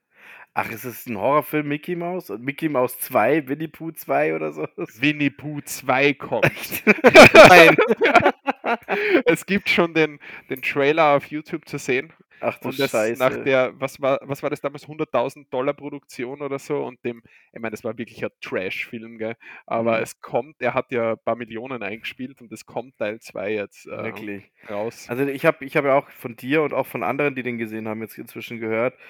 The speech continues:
Speaker 1: dass es leider noch nicht mal so ist, dass, es gibt ja so Schläferz, weißt du, sagt dir das was? Die schlechtesten Filme aller Zeiten.
Speaker 2: Mhm.
Speaker 1: So eine Sendung auf Tele fünf kam
Speaker 2: Ah, das
Speaker 1: die
Speaker 2: ist,
Speaker 1: und
Speaker 2: ja,
Speaker 1: mit
Speaker 2: hast du
Speaker 1: dem
Speaker 2: mal erzählt.
Speaker 1: Kalkofe, genau.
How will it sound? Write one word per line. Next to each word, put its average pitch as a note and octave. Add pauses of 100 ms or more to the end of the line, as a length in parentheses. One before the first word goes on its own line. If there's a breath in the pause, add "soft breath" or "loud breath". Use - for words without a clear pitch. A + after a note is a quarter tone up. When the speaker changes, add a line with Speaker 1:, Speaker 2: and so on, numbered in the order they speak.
(300 loud breath)
Speaker 1:
dass -
es B2
leider C3
noch C3+
nicht B2+
mal B2
so B2
ist, C3+
dass, B2+
es -
gibt -
ja B2+
so A#2+
Schläferz, A2+
weißt A#2 (180)
du, G2
sagt G#2
dir D3+
das D3
was? C#3+
Die -
schlechtesten -
Filme B2+
aller A#2
Zeiten. A2+ (320)
Speaker 2:
Mhm. C3+ (200)
Speaker 1:
So -
eine A#2+
Sendung C#3
auf A#2+
Tele B2+
fünf D3+
kam D3
Speaker 2:
Ah, -
das C#3+
Speaker 1:
die D3
Speaker 2:
ist, C3+
Speaker 1:
und B2+ (220)
Speaker 2:
ja, A2
Speaker 1:
mit A#2
Speaker 2:
hast A#2
du A#2+
Speaker 1:
dem A#2+
Speaker 2:
mal A#2+
erzählt. C3
Speaker 1:
Kalkofe, D3
genau. B2